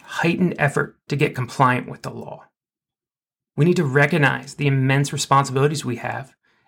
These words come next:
and then the immense liabilities that follow. Recognize that companies are tr-, entrusted with their employee and client information. And their,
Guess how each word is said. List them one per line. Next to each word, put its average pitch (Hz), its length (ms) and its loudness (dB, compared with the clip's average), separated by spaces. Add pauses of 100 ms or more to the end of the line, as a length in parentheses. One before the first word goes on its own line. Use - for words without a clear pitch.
(140)
and 143 120 4
then 143 100 4
the 147 80 4
immense 151 380 2 (140)
liabilities 156 600 0
that 139 160 0
follow. 165 380 -4 (1600)
Recognize 160 560 2
that 147 300 0 (580)
companies 165 400 2
are 151 80 0
tr-, - 280 -8
entrusted 151 500 0
with 147 420 0 (140)
their 139 260 4
employee 143 560 2
and 127 100 0
client 143 300 0
information. 135 580 -2 (1200)
And 139 100 4
their, 151 220 2